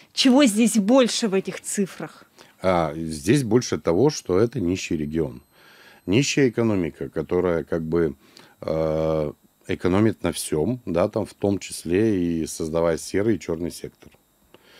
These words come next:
Speaker 2: Потому что, как бы, ну, доходы большинства наших предпринимателей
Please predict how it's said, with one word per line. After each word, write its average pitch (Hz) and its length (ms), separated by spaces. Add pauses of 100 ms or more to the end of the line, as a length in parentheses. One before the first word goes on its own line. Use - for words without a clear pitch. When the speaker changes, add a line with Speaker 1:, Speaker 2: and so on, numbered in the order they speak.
(240)
Speaker 2:
Потому 85 180
что, 80 140
как 85 180
бы, 85 280
ну, 78 460
доходы 95 520
большинства 82 720
наших 87 260
предпринимателей 113 840